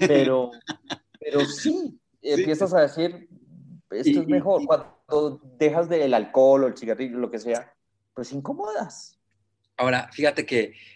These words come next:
Speaker 2: eh, justamente también estábamos comentando esto en el episodio anterior, lo estaba comentando que, eh, para generar el cambio, cuando nos volvemos más, muchas personas las que son activas, estaba, estaba, me refería a la, a la gente activa, ¿no? En ese momento,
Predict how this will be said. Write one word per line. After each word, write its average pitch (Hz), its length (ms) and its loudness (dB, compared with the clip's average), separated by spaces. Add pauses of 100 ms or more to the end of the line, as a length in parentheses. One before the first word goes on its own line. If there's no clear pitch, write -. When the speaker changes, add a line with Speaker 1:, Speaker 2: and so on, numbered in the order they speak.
(120)
Speaker 2:
eh, 120 120 -8
justamente 131 500 -4
también 117 200 -4
estábamos 123 280 -6
comentando 117 340 -10
esto 120 140 -14
en 113 60 -6
el 104 60 -10
episodio 113 240 -8
anterior, 110 420 -8
lo 113 80 -14
estaba 113 300 -4
comentando 107 560 -10
que, 101 240 -10 (460)
eh, 107 480 -4 (180)
para 110 180 -4
generar 113 340 -6
el 123 120 -4
cambio, 123 440 -6 (1500)
cuando 135 300 -4
nos 131 180 -6
volvemos 147 440 -6
más, 139 300 -10
muchas 156 260 -6
personas 147 320 -8
las 123 160 -6
que - 80 -20
son 139 160 -10
activas, 127 520 -8
estaba, 131 380 -6
estaba, 127 440 -8
me 120 100 -8
refería 113 340 -6
a 117 40 -4
la, 120 120 -4
a 113 140 -10
la 104 140 -10
gente 110 280 -12
activa, 107 400 -10
¿no? 107 140 -16
En 110 80 -16
ese 107 220 -18
momento, 107 480 -12